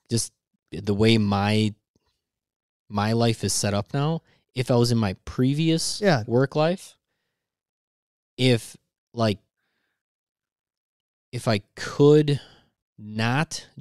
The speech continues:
Speaker 1: do C E Us away from my job, like, that would have been great. That would have been wonderful. But I definitely wouldn't have been able to sit down and, like, do a, let's just say, a six-hour course,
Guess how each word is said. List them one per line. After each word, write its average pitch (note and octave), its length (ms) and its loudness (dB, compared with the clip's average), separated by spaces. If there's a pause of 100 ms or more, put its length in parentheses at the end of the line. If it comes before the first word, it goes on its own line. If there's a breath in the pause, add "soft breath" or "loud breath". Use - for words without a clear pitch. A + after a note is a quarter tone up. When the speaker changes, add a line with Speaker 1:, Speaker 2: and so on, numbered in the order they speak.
Speaker 1:
do A#2+ 540 4
C - 240 -4
E A2 480 0
Us - 240 -8 (1600)
away G#2+ 380 0
from A2+ 260 -4
my G2 160 -4
job, G2 500 -8 (880)
like, A#2+ 180 -2 (440)
that F#2+ 100 -6
would F#2+ 80 -4
have A2+ 60 -6
been C3 100 -4
great. F#3+ 260 -4
That - 920 -20
would - 20 -6
have G#2+ 80 -2
been A#2 60 -2
wonderful. - 420 -8 (560)
But A#2 180 0 (1040)
I G2+ 200 -2 (340)
definitely A#2 340 2
wouldn't G#2+ 200 2
have G#2 80 0
been G#2 100 0
able G#2 180 0
to G2 80 -4
sit - 220 -4
down G2+ 280 -2
and, F#2+ 120 -4
like, F#2+ 180 -6
do G2+ 260 -4
a, F#2 180 -4
let's G2+ 220 -8
just - 200 -6
say, G2 140 -6
a F2+ 40 -10
six-hour G2 520 -6
course, - 680 -6